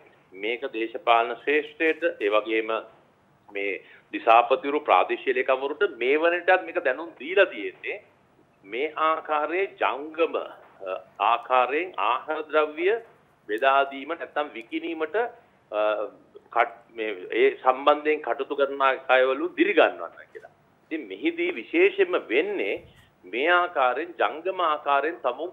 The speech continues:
ඉන්න නිවස් ප්‍රදේශයට පාංග, එළවලුද, ම-, අනිකුත් මාළු ඇතුළු අනිකුත් දේවල්ද, අනිකුත් ද්‍රව්‍ය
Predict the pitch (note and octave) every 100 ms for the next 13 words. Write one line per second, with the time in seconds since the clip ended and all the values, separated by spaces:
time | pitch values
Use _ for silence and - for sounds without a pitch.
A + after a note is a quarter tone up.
0 | - C3+ E3 F3 B2+ C#3 E3+ - _ _
1 | A2+ - - - B2 G2+ - A2+ G#3 -
2 | - _ _ _ _ _ - A2 B2+ C#3
3 | D#3+ E3+ F#3+ G3 - F2 G#2+ C3 D3+ E3+
4 | E3+ F#3 G3 - - _ _ F2+ F2+ G2
5 | F2+ G2 A#2 A#2+ F#2 F2+ G#2 A#2+ C3+ B2+
6 | C#3 B2+ G2 A2 C#3 C#3 C#3 C#3+ D3 D3+
7 | - - - A#2 F3 G#3 - C3+ D3 C#3